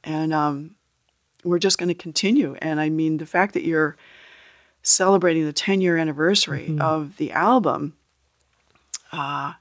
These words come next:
Speaker 1: which, you know, uh, and the song twenty-three is, is to me amazing that you've been able to combine, um,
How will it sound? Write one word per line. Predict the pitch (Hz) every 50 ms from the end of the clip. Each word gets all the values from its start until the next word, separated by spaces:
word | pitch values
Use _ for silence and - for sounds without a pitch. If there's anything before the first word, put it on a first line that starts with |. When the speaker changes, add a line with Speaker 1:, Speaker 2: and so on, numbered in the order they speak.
| _ _ _ _ _
Speaker 1:
which, | - - 170 165 160 - -
you | - 170 165
know, | 156 151 151 147 - - _ _ _
uh, | 160 156 156 151 147 147 147 - -
and | 165 165 160
the | 160
song | - - - 180 214 240 196 151 147 151 156
twenty-three | - - 180 170 165 156 - - 151 175 208 233 185 143 143 165 - _ _ _ - - - - - - - - - - - _ _ _ _ _ - -
is, | 190 185 170 165 160 - - _ _
is | - 185 170 151 - - - - _ _ _
to | - - 151
me | 151 160 180 214 233 226
amazing | 160 151 156 156 160 202 240 247 208 156 127 127 135
that | 143 131 -
you've | 165 160 143
been | 151 151
able | 165 165 165 165 160
to | 156
combine, | - - - 156 147 143 143 147 160 196 214 185 139 - 135 143 170 - _ _ _ _ -
um, | 160 156 156 156 147 147 147 151